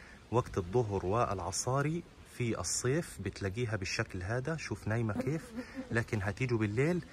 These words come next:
سبحان الله بتلاقوا الفرع هذا واقف وقفة غريبة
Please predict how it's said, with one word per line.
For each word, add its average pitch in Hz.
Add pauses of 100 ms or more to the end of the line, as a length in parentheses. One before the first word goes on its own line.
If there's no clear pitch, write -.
(280)
سبحان 120
الله 107
بتلاقوا 107
الفرع 104 (100)
هذا 135 (160)
واقف 120
وقفة 123
غريبة 98